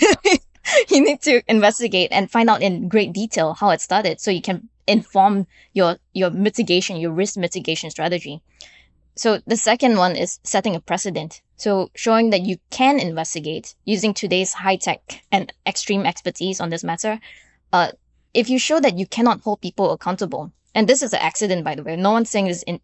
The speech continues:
uh, like, I'm not saying it's an intentional release, but even accidents have to be investigated. So if you show people that you can't even hold, like, accidents accountable, you can't investigate, then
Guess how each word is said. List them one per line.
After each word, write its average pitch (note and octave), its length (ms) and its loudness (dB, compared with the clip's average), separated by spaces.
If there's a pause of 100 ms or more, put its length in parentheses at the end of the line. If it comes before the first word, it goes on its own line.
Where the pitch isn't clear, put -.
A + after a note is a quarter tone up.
(100)
uh, - 260 0
like, - 160 -10 (200)
I'm - 100 4
not F3+ 180 -2
saying E3+ 200 -2
it's - 160 -8
an - 60 -4 (280)
intentional E3+ 480 -6
release, E3 400 -8 (300)
but - 120 2
even C4+ 260 0
accidents A3 640 0
have G#3+ 220 -4
to F#3+ 120 -4
be D#3 120 -8
investigated. D#3+ 800 -8 (380)
So A#3 160 0
if A3+ 180 0
you A#3 120 -2
show D4+ 160 0
people A3+ 300 -4
that F3+ 260 -2
you F3 80 -10
can't B3 260 -2
even G3+ 480 -2
hold, G3+ 300 2 (1040)
like, - 340 -6 (340)
accidents G#3 460 -2
accountable, F#3 480 -6
you F#3+ 80 -2
can't G3 180 -4
investigate, F3 600 -6 (280)
then B3+ 220 4